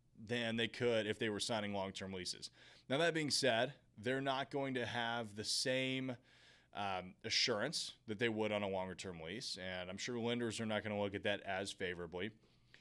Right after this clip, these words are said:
But, you know, multifamily's got awa-, gotten away with short-term leases, you know, six to twelve month leases for,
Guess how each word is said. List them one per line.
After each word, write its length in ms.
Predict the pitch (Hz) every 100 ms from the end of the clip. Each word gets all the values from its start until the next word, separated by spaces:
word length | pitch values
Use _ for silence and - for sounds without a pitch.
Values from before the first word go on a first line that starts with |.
| - - -
But, 420 | 131 131 131 131
you 80 | 147
know, 80 | 143
multifamily's 680 | 131 139 175 214 170 156 113
got 200 | 139 120
awa-, 200 | 107 104 123
gotten 220 | 117 110
away 400 | 98 95 92 113 -
with 460 | 113 113 107 104 -
short-term 560 | - 131 110 - 110 95
leases, 500 | 95 123 131 127 -
you 80 | 113
know, 100 | 95 92 _
six 380 | - - 123 120
to 80 | 104
twelve 300 | - 113 107
month 220 | 101 -
leases 440 | 95 101 - 110 -
for, 340 | - 104